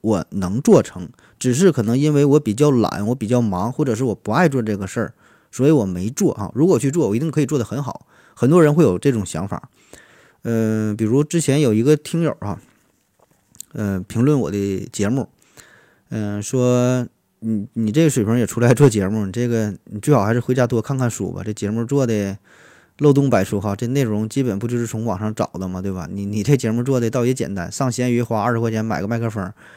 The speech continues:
然后呢，照着百度百科这么一念，这就算一期节目哈，你这玩意儿叫你做的，哎呦我去！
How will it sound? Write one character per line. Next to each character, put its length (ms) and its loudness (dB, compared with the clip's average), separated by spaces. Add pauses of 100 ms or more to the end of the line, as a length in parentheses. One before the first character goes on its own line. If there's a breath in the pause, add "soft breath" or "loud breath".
(300 loud breath)
然 180 -2
后 140 -2
呢， 120 0
照 180 2
着 80 0
百 160 0
度 120 0
百 120 0
科 140 -2
这 80 -4
么 80 -2
一 80 -2
念， 240 -2
这 100 -4
就 140 -2
算 140 -2
一 20 -2
期 160 -2
节 180 -4
目 160 -4
哈， 140 -6
你 80 -10
这 140 -6
玩 80 -2
意 20 -2
儿 80 -4
叫 80 -2
你 140 -4
做 240 -4
的， 60 -6
哎 80 -8
呦 60 -6
我 120 -8
去！ 160 -16